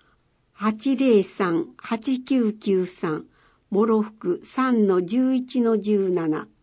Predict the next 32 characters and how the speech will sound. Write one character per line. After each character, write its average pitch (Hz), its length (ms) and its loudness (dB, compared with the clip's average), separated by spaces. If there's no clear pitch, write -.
キ 294 200 6
ッ 294 60 2
ズ 269 340 -2
ア 214 240 0
ー - 20 -8
ト、 - 380 -6
ベ 220 260 6
ビ 269 280 4
ー - 60 -8
ア 214 260 2
ー 170 140 -12
ト。 147 240 -6
保 240 220 -4
育 254 300 0
所 254 220 -2
に 208 320 4
遊 214 280 0
び 269 120 2
に 269 180 4
来 254 140 0
ま 254 160 4
せ 233 260 2
ん 160 80 0
か？ 196 360 -8
親 254 300 2
子 254 160 -2
で 226 160 2
友 247 340 2
達 262 380 -2
を 247 80 4
い 247 100 0
っ 247 60 -8